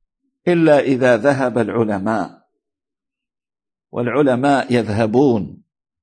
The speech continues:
اليوم فقدنا إمام من أئمة السنة، وعالم جهبذ، عالم بحق، من العلماء الربانيين نحسبه والله حسيبه،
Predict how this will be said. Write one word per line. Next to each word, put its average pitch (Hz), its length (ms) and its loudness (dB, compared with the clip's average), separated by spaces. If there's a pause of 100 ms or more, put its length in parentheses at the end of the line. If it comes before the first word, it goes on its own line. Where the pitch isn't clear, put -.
(1200)
اليوم 131 380 0
فقدنا 120 720 -2
إمام 110 720 -2 (200)
من 113 200 -4
أئمة 113 600 -4
السنة، 131 680 -6 (720)
وعالم 127 880 0
جهبذ، 139 640 0 (720)
عالم 127 640 0
بحق، - 480 -4 (1040)
من 123 160 -2
العلماء 117 680 2
الربانيين 127 1000 0
نحسبه 147 440 -4
والله 123 600 0
حسيبه، 165 720 -2